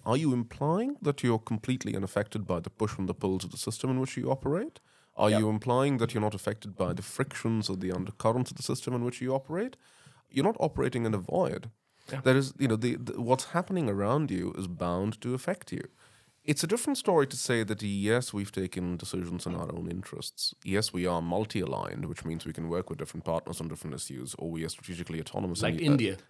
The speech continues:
Speaker 1: like India, as you
Speaker 3: Yeah.
Speaker 1: said earlier,
Speaker 2: Yeah.
Speaker 1: Professor Tan.
Speaker 3: Yeah.
Speaker 1: Um,
Speaker 2: Yep.
Speaker 1: I'm much more open if it's, if it's spoken about in those terms, as opposed to saying,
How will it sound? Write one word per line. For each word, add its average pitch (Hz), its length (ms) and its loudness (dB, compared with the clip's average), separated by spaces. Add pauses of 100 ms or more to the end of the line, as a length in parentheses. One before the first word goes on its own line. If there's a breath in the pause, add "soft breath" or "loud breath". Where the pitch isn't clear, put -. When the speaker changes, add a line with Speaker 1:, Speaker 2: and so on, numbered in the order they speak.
Speaker 1:
like 190 180 4
India, 170 320 0 (100)
as 117 120 0
you 139 80 4
Speaker 3:
Yeah. 165 40 2
Speaker 1:
said 98 200 4
earlier, 90 140 6
Speaker 2:
Yeah. 80 60 -2
Speaker 1:
Professor - 360 -4
Tan. 92 280 -2 (600 soft breath)
Speaker 3:
Yeah. - 80 4
Speaker 1:
Um, 151 60 10
Speaker 2:
Yep. 151 160 2 (640)
Speaker 1:
I'm 127 140 6
much 185 240 2
more 202 260 2
open 120 440 2
if - 160 -2
it's, - 360 -2
if 98 200 -6
it's 92 160 -2
spoken - 360 -4
about 87 280 -2
in 87 100 -2
those 80 300 -4
terms, 80 480 -2
as 80 40 -8
opposed 85 280 -4
to 87 80 -8
saying, 85 280 -2